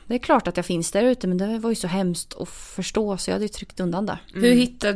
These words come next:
Speaker 3: du
Speaker 1: Eh,
Speaker 3: den
Speaker 1: det
Speaker 3: hemsidan?
Speaker 1: var en, eh, kille som ville göra en porrfilm med mig som hörde av sig. Eh, och jag sa, "Fast det gör ju inte jag." Han bara, "Fast jag har en film med dig hemma." Och jag bara, "Nej." Och jag höll på det, jag bara, "Det är inte jag."
Speaker 2: Mm.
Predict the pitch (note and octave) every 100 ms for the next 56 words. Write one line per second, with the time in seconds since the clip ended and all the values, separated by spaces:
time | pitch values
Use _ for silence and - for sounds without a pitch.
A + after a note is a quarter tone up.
0 | G3+ G3 F#3+ F3 F#3 F#3+ B3 C4 A3+ A3
1 | G#3+ G#3+ G#3+ - A3+ F#3+ G#3+ A#3+ A3+ G#3+
2 | G#3 G3+ F#3+ G3 F#3+ G#3+ - A3+ B3+ F#3
3 | - - - G3 F#3+ F3 F3+ F#3 - -
4 | - - - - - - - G#3+ G#3 G3
5 | - - A3 F#3+ F#3+ F3+ - - - -
6 | B3 E3 C3 E3 E3+ F#3+ G3+ F3 F3 -
7 | - - A3 A#3 F#3 E3 E3+ E3 D#3+ E3
8 | D#3+ G#3+ - - - - G#3 G#3+ G#3 F3+
9 | F3 - - - - - - - - -
10 | F#3 F3 F#3 G3 G3+ G#3+ - - G3 -
11 | A#3+ C#4 B3+ - A3+ F3 F#3+ F3+ F3+ F3+
12 | A#3 G#3 E3+ G#3 - - G3+ G#3 F#3+